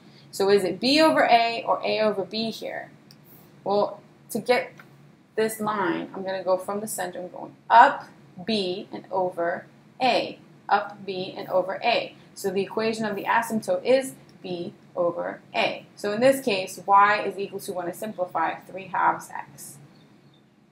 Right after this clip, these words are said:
This is the equation, or plus or minus, I should say,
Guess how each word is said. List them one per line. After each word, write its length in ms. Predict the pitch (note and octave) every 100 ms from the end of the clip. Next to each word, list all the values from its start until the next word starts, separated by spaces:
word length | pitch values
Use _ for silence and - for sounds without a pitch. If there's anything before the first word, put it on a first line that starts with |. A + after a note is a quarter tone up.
| _
This 180 | G3+ G3+
is 100 | G3+
the 100 | G3+
equation, 600 | F#3+ G3 F3+ F3+ F#3 G3
or 100 | F#3
plus 300 | F3 G3 F#3+
or 80 | F#3
minus, 280 | F3+ F3 F3+
I 80 | E3+
should 200 | - -
say, 340 | A3+ A3 A3